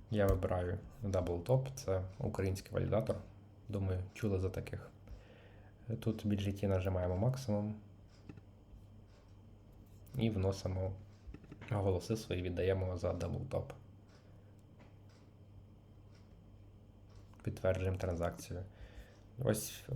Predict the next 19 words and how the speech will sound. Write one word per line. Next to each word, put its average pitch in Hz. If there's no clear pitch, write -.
всі -
дії, 107
які 95
можна 95
зараз 92
робити 92
в 87
тестнеті, 98
просто 98
час 98
від 95
часу 95
їх 95
повторюєте. 101
Абсолютно 95
всі -
дії 98
можна 95
повторювати. 101